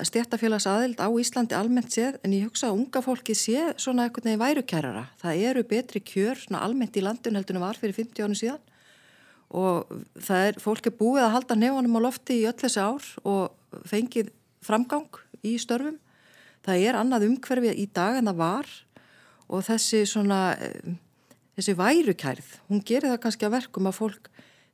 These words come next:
lítur ekki á stéttarfélögum sömu augum og fólk gerði hérna á árum áður. Það, ég hugsa að það sé svolítið svona, eh, hluti af þessari stóru mynd. Og þegar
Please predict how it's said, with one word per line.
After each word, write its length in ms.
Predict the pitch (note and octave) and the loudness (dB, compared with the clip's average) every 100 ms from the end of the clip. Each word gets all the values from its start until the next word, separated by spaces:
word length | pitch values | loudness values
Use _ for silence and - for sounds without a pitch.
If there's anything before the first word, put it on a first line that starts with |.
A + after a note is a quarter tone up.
| _ _ F#3+ | _ _ -4
lítur 400 | A3+ E4+ C4+ B3 | -2 0 2 2
ekki 180 | B3 | 2
á 60 | A#3 | 0
stéttarfélögum 720 | - C4+ D#4 B3+ A3 G#3+ G#3+ | 0 0 0 -2 0 2 2
sömu 300 | G3+ B3 A3+ | 2 4 4
augum 360 | G#3+ B3+ G3 F#3+ | 4 2 2 0
og 120 | - | -4
fólk 220 | F#3+ A3 - | -2 -4 -2
gerði 280 | A#3 A#3+ F#3+ | -2 0 -2
hérna 240 | F#3 F3+ - | -2 -6 -2
á 80 | F#3+ F#3 - | 0 0 -4
árum 300 | - F#3 F3+ F#3 | -4 -2 -2 -2
áður. 200 | C3+ - - | -4 -10 -16
Það, 180 | - F3+ F#3 | -10 -6 -4
ég 80 | G3+ | -4
hugsa 160 | G3 | -6
að 60 | F#3 | -6
það 120 | A3+ - | -4 -4
sé 120 | A3+ | -4
svolítið 280 | G#3+ G3+ G3 | -6 -6 -6
svona, 200 | G3 F#3 F#3 _ - _ _ _ _ - | -4 -4 -6 _ -20 _ _ _ _ -10
eh, 260 | - F#3+ E3+ | -4 -2 -2
hluti 320 | - A#3+ A#3+ G3 | 2 2 2 0
af 160 | G3+ | 0
þessari 320 | G#3+ G3 F3+ | 0 -2 -2
stóru 260 | F3 G#3 F#3+ | -2 0 2
mynd. 380 | A3 D3 - - _ - _ _ _ _ - | 0 -2 -10 -20 _ -20 _ _ _ _ -10
Og 440 | - F#3+ F#3+ F#3+ - _ - | -2 2 2 2 0 _ -10
þegar 240 | F3 G#3+ | 0 2